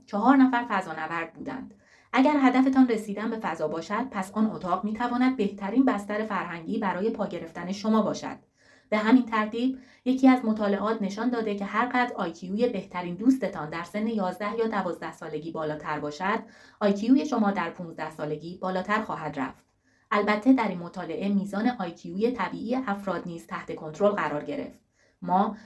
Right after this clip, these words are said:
ویژگی‌ها و رویکردهای افراد پیرامونمان را به خودمان می‌گیریم. یکی از مؤثرترین کارهایی که می‌توانید برای ایجاد عادتهای بهتر انجام دهید،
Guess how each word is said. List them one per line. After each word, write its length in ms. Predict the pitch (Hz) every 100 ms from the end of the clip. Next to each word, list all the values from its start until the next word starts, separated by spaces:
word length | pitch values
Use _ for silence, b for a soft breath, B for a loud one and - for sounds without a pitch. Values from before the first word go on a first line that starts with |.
| B
ویژگی‌ها 560 | 202 202 214 220 240 294
و 100 | 262
رویکردهای 600 | 202 196 185 202 202 233
افراد 440 | 208 185 196 208
پیرامونمان 720 | 202 208 185 185 196 175 160
را 200 | 151 156
به 120 | 160 180
خودمان 420 | 214 220 139 147
می‌گیریم. 560 | 147 - 135 135 - _ _ b b b
یکی 220 | 262 311
از 180 | 311 302
مؤثرترین 640 | 226 214 - 202 196 226
کارهایی 420 | 262 214 185 208 220
که 120 | 240
می‌توانید 600 | 254 254 233 233 226 226
برای 260 | 190 190
ایجاد 420 | 233 254 190 196 247
عادتهای 560 | 208 180 160 202 233
بهتر 380 | 254 175 165 139
انجام 340 | 156 165 160
دهید، 520 | 156 151 175 220 262